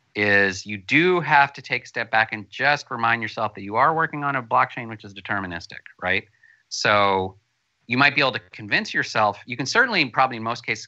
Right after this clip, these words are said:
convince yourself that the same input, so for your fuzzy algorithm, you can probably convince yourself that for the same inputs, you'll always get the same outputs. But what you can't convince yourself is that for the same input, you'll have the sa-,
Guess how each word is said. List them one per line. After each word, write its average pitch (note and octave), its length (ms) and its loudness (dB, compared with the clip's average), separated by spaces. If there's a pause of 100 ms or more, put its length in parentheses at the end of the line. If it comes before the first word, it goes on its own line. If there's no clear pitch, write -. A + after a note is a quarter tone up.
(120)
convince B2 380 -6
yourself G#2+ 360 -4
that E2 100 -14
the - 40 -18
same B2 300 -2
input, A2+ 320 -8
so G2 160 -2
for G#2+ 140 0
your G2 80 2
fuzzy G2 280 0
algorithm, G2 600 2 (560)
you B2 120 -2
can A#2+ 220 -2
probably F#3 340 2
convince A2+ 360 -6
yourself G2+ 340 -4
that G2 160 -8
for G#2 100 -6
the F#2+ 80 -8
same G#2 260 -4
inputs, G#2+ 340 -6
you'll F#2+ 120 -2
always F#2+ 220 2
get F#2 140 -10
the - 80 -20
same E2+ 180 -8
outputs. F#2 480 -2 (240)
But A2+ 80 0
what A2+ 160 -2
you F#2+ 140 -6
can't G#3+ 520 0
convince F#2+ 400 -6
yourself E2 460 -6 (360)
is A2 120 0
that A2 180 4
for G#2+ 120 -4
the G2 80 -4
same B2 420 2
input, A#2+ 400 0
you'll G2 100 -2
have G#2 220 0
the - 60 -16
sa-, - 180 -10